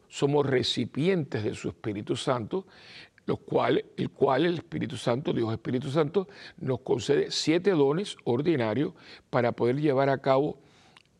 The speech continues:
esta transformación al hombre nuevo, que es un, un hombre que vive en, en, en, en verdad, en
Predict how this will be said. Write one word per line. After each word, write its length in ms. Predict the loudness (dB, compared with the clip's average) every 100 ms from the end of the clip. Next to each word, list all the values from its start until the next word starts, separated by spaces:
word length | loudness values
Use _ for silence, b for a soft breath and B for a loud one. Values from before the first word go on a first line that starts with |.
| _ -6
esta 240 | -2 0
transformación 1400 | 2 2 2 -2 -2 -2 -2 -4 -6 -4 0 0 -2 -10 b b b _ -10
al 180 | -4 0
hombre 320 | 2 2 2
nuevo, 460 | 2 2 2 -2 -8 b b b b _
que 100 | 0
es 60 | 2
un, 260 | 2 -2 -4
un 120 | -4
hombre 280 | -2 -2 0
que 140 | 0
vive 400 | 2 0 0 -4 -6
en, 400 | -4 -4 -8 -10
en, 380 | -10 -8 -10 -12 _ _ _ -12
en, 300 | -8 -6 -8 -10
en 160 | -12 -10
verdad, 420 | -8 -4 -4 -4 -10 -20 -14
en 180 | -12